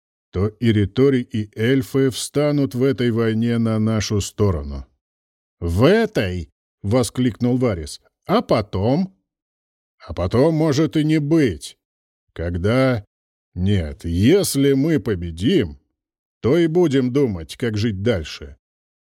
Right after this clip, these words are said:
Я уверен, что, разделавшись с арахнидами, эльдары возьмутся за нас.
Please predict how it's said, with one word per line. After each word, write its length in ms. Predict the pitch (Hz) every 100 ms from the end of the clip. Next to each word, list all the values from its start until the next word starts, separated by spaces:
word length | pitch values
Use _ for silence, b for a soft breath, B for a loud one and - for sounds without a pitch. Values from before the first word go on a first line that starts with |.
| -
Я 300 | 80 87 139
уверен, 520 | 175 156 160 175 175
что, 260 | - 156 151
разделавшись 880 | 143 113 123 160 156 131 - 131 -
с 80 |
арахнидами, 880 | 135 127 117 - 120 143 147 143 147
эльдары 560 | 143 127 120 131 139 139
возьмутся 680 | 127 120 107 123 117 135 113
за 200 | 110 110
нас. 460 | 104 104 82 -